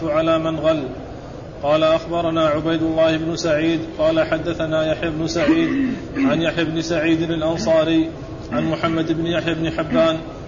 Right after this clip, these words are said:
عن أبي عمرة عن زيد بن خالد رضي الله تعالى عنه قال: مات رجل بخيبر، فقال رسول الله صلى الله عليه وسلم:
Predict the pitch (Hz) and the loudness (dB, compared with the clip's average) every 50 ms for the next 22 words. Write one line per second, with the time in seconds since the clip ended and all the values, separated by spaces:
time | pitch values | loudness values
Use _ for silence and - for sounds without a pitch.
0 | - - - 135 151 160 156 160 160 160 165 165 170 - 165 165 165 165 160 160 | -12 -10 -4 -4 -4 -2 0 -2 0 2 2 2 2 2 2 2 2 2 2 2
1 | 170 170 151 156 160 160 156 165 160 160 165 156 160 160 160 156 160 165 165 165 | 2 2 2 2 2 0 0 2 2 2 2 2 0 0 0 0 2 4 4 4
2 | 160 165 165 165 - - - - - - - - 139 139 156 170 165 165 165 165 | 4 2 0 -2 -6 -10 -14 -14 -14 -14 -10 -6 -4 -2 -2 0 0 2 4 4
3 | 160 156 165 160 165 170 165 160 165 165 160 165 160 160 165 160 156 165 165 - | 4 2 0 -2 0 0 2 4 4 4 4 4 2 2 2 0 -2 -4 0 2
4 | 165 160 151 131 - - - - - - - - - - - 151 160 160 160 165 | 4 4 4 2 0 -6 -12 -14 -14 -16 -16 -16 -14 -6 -2 0 0 2 2 2
5 | 160 165 165 160 165 160 160 160 160 160 160 156 - 165 160 156 151 143 - - | 2 2 2 0 0 0 0 0 0 0 0 0 0 0 0 2 0 -2 -2 -4
6 | - - - - - - - 147 - 151 156 160 165 - 160 160 156 - 170 170 | -10 -12 -14 -14 -14 -12 -12 -6 0 2 4 4 4 4 2 2 0 -2 -4 -4
7 | 160 165 160 160 165 160 156 160 156 165 160 160 160 165 160 165 165 156 165 156 | -2 0 2 2 2 2 2 0 -2 -4 -2 -2 0 2 4 4 4 4 2 0
8 | 156 160 165 170 160 160 160 165 160 156 160 170 160 160 165 165 165 | 0 0 2 2 2 2 2 2 0 0 -2 -2 -2 -2 -2 -2 -4